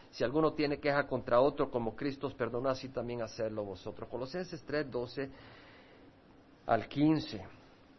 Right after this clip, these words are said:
Hay que soportarnos, hay que perdonarnos, hermanos.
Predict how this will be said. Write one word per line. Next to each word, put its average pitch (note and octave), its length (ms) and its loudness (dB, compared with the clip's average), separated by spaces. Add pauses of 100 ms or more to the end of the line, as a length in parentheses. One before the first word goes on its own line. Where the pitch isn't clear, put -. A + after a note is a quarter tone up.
(140)
Hay E3 120 2
que F#3 100 2
soportarnos, D3 840 6
hay D#3 80 2
que F3+ 120 4
perdonarnos, G#3 840 6
hermanos. G#2+ 600 -2